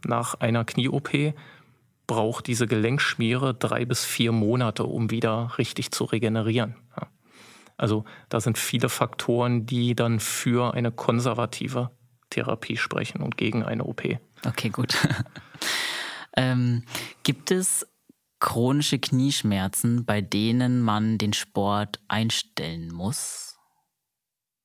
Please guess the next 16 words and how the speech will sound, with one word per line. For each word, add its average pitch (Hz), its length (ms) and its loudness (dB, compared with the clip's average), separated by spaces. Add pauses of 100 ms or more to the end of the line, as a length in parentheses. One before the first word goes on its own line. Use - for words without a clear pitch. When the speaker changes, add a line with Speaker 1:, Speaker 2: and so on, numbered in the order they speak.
(2000)
Speaker 2:
Oder 95 140 -4
sollte? 95 420 -4 (1000)
Speaker 1:
Ähm, 110 340 0 (1120)
das - 200 -12
ist - 120 -4
eine 117 100 0
gute 110 220 0
Frage. 110 480 0
Also, 107 300 0 (1040)
äh, - 180 -4
sicherlich, 127 760 0
äh, 110 220 0
wenn 107 260 4
Knieschmerzen 120 960 0
durch 113 340 0
einen 110 680 0